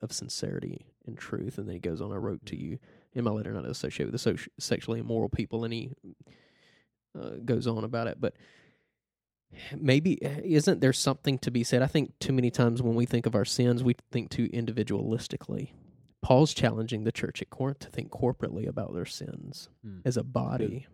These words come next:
Speaker 1: and, and, and church discipline. S-, someone who's professing to be a believer, the reason why you're,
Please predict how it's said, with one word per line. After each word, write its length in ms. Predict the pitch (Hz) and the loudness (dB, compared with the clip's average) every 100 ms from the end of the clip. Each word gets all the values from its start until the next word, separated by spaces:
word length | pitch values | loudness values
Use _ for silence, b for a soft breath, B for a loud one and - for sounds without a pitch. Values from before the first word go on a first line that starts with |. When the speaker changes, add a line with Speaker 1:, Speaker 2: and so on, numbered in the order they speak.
| - 143 | -12 -6
Speaker 1:
and, 360 | 117 110 95 | -4 -6 -10
and, 380 | - 120 107 76 - _ | -6 -6 -6 -12 -18 _
and 120 | 123 131 | -8 -2
church 360 | - 147 - 127 123 | 2 2 0 -10 -2
discipline. 760 | 131 - 127 - 120 107 123 - | -2 -2 -8 -8 -10 -8 -10 -12
S-, 160 | - - - | -12 -12 -8
someone 320 | - 143 131 | -2 0 0
who's 140 | 123 | -2
professing 840 | - - 139 - - 139 - 131 120 | -4 -4 -6 -8 -2 -2 -2 -4 -4
to 80 | 127 | -4
be 80 | 110 | -4
a 60 | |
believer, 480 | 110 123 151 143 123 | -2 2 2 4 2
the 120 | 120 | 2
reason 540 | 120 135 165 156 117 117 | 4 6 4 2 0 0
why 360 | 120 113 113 - b b b b - | 0 2 0 -4 b b b b -12
you're, 320 | 160 123 123 | 2 4 4